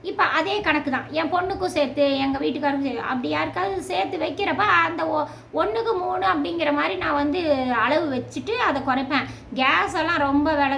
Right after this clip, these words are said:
விக்குதுங்க, இதெல்லாம் சூப்பெல்லாம் ரொம்ப நேரம் இது பண்ணவும் முடியாது. அதனால முடிஞ்ச அளவுக்கு சின்ன சின்னதா பீஸா வெட்டி போட்டு அந்த மாதிரி ஒரு, ஒரு டம்ளருக்கு ரெண்டு டம்ளர் கூட வச்சு கொதிக்க விடுங்க, சரியா? நல்லா அதோட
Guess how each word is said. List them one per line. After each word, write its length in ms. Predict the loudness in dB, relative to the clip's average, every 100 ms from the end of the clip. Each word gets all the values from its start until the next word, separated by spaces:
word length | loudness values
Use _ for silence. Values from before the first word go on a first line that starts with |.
| -2
விக்குதுங்க, 360 | -2 -2 0
இதெல்லாம் 360 | 0 0 -2 -2
சூப்பெல்லாம் 480 | -4 -2 0 0 0
ரொம்ப 220 | -2 0
நேரம் 760 | 2 2 2 2 2 2 2 0
இது 160 | -2 -2
பண்ணவும் 320 | -4 -4 -6
முடியாது. 440 | -4 -2 -2 -4 -6 -12 -6
அதனால 260 | -2 0
முடிஞ்ச 260 | 0 0 0
அளவுக்கு 300 | 0 0 -4
சின்ன 160 | -6 -6
சின்னதா 320 | -4 -4 -2
பீஸா 300 | -4 0 2
வெட்டி 240 | 2 0
போட்டு 280 | 0 0 0 -4 -10 -18 -20 -20 -20 -20 -8
அந்த 200 | -6 -2
மாதிரி 200 | 2 2 2 2 2 2
ஒரு, 380 | 2 0 0 2
ஒரு 180 | 0 0
டம்ளருக்கு 460 | -2 0 0 0
ரெண்டு 160 | 0 0
டம்ளர் 300 | -2 0 0
கூட 140 | 2
வச்சு 300 | 2 0 -2
கொதிக்க 300 | -2 -2 -2
விடுங்க, 260 | -4 -4 -6 -10 -18 -20 -12
சரியா? 460 | -4 0 2 0 -4 -10 -4
நல்லா 360 | 0 6 8 8
அதோட 200 | 4 0